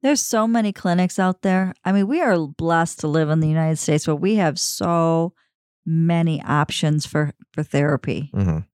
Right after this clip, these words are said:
Speaker 1: Like, that's pretty cool.
Speaker 2: Yeah.
Speaker 1: I think it, I mean, there was a, there's a brain clinic in Chicago we always wanted to take my son to, 'cause they do, um, images of the brain, and they,
Speaker 2: Mm-hmm.
Speaker 1: they look and see what's highlighted and what,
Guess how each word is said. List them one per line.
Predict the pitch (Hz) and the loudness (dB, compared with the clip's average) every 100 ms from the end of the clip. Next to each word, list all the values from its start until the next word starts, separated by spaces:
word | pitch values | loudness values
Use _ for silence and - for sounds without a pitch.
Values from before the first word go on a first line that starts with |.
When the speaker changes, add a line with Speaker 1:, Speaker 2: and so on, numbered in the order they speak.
| _ _ | _ _
Speaker 1:
Like, | 170 | -4
that's | 196 202 - | 0 0 0
pretty | - 185 | -2 -2
cool. | - 165 151 131 - _ _ _ | 0 0 0 -4 -10 _ _ _
Speaker 2:
Yeah. | - - _ _ _ _ _ _ - | -12 -12 _ _ _ _ _ _ -4
Speaker 1:
I | |
think | 208 254 | -2 0
it, | 233 - - | 0 -2 -4
I | 185 | -2
mean, | 190 190 | 0 0
there | 226 | 0
was | 285 240 | 0 -2
a, | 202 | -2
there's | - 240 | 0 0
a | 254 - _ | 0 -4 _
brain | 202 247 262 | 0 2 0
clinic | - 220 196 - | -2 0 0 0
in | 175 | 0
Chicago | 175 175 - 175 170 156 | 0 -2 -2 0 0 0
we | 151 160 | 0 2
always | 160 156 - | 2 0 0
wanted | 160 151 151 | 0 2 0
to | - | -4
take | - 165 - | -2 -2 0
my | 151 | -2
son | 151 160 160 | 0 0 2
to, | 156 147 - _ _ | 0 -4 -8 _ _
'cause | - 170 | -4 0
they | 202 | 0
do, | 190 214 185 165 139 - | 0 0 2 0 -4 -6
um, | - 131 127 - - _ _ _ _ _ - _ _ _ _ _ - | 0 0 0 -6 -16 _ _ _ _ _ -16 _ _ _ _ _ -2
images | 202 190 190 185 | 0 0 0 0
of | 165 | 0
the | 170 | 0
brain, | 170 160 165 185 | 0 0 2 2
and | 190 165 160 | 0 0 0
they, | 160 | 0
Speaker 2:
Mm-hmm. | - | -2
Speaker 1:
they | 170 | 0
look | 170 180 175 | 2 0 0
and | 175 | -2
see | - 180 | 0 -2
what's | 160 160 139 _ _ _ _ _ _ _ _ | 0 -2 -2 _ _ _ _ _ _ _ _
highlighted | - 175 175 170 165 170 160 | -2 2 2 2 2 0 0
and | 156 160 | -2 2
what, | 170 | 2